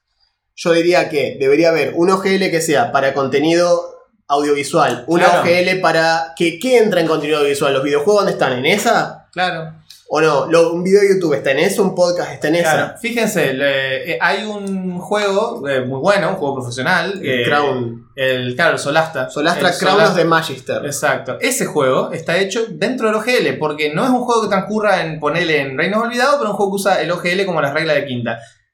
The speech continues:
Speaker 2: Ese juego ahora está en un limbo legal.
Speaker 1: Sí, totalmente.
Speaker 2: Porque a-, hasta que salga la licencia de
Speaker 1: Aparte, un juego que ya tiene ventas en
Speaker 2: Sí,
Speaker 1: Steam desde
Speaker 2: sí,
Speaker 1: hace
Speaker 2: sí.
Speaker 1: dos años.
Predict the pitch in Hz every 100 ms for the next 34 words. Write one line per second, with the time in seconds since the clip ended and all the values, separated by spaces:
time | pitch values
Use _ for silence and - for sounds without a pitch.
0 | _ _ _ _ _ _ 285 285 185 -
1 | 170 143 151 147 185 185 180 185 196 196
2 | 160 147 139 160 170 151 131 117 104 107
3 | 170 - 160 180 139 117 151 147 147 156
4 | 151 147 - _ - 147 139 147 - 135
5 | 160 180 202 196 160 147 175 196 196 170
6 | 160 151 - 226 226 - 175 185 147 156
7 | 170 160 139 117 320 190 214 185 139 156
8 | 165 156 135 165 170 208 220 214 214 214
9 | -